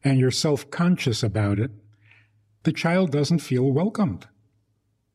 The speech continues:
You gotta reassure the child after he's born.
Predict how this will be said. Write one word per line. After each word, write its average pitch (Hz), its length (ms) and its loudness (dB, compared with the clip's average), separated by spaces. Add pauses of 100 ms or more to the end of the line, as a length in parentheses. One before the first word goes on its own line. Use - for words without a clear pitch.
(3750)
You 127 180 4
gotta 135 220 2
reassure 156 680 0
the 135 120 0
child 131 360 -2
after 156 300 0
he's 151 160 2
born. 147 420 2